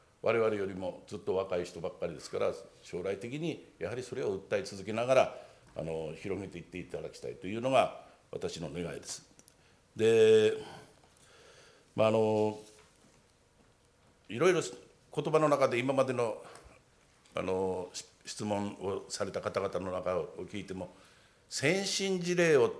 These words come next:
てお話出るんですが、先進事例は自分のとこで作ってみてはどうですか？隣、近隣市長に、の情-、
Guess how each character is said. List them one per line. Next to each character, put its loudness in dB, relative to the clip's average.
て -2
お -4
話 -4
出 2
る 0
ん -4
で -6
す -6
が、 2
先 2
進 0
事 0
例 8
は 8
自 -4
分 2
の 0
と 0
こ 2
で 0
作 -2
っ -12
て 2
み -2
て 8
は 10
ど 2
う -2
で -6
す -6
か？ 0
隣、 4
近 2
隣 2
市 -2
長 8
に、 0
の 6
情-、 6